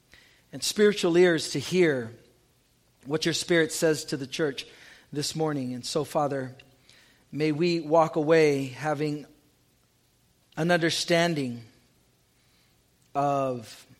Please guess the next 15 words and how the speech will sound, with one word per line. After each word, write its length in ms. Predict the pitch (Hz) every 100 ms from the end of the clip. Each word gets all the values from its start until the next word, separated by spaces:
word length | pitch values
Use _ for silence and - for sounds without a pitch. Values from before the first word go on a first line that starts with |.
| _ _ _ _ _ _ _ - _
this 180 | 151 -
topic 440 | - 165 160 160 143
on 140 | 143
a 80 | 139
deeper 340 | 127 180 170
level 480 | 151 156 143 139 131 - _ _ _
so 220 | - 170
that, 100 | 151
Lord, 220 | 151 160
we 160 | 143 185
would 180 | 175 143
walk 320 | 160 165 165
in 80 | 147
the 80 |
victory 540 | 127 156 170 147 127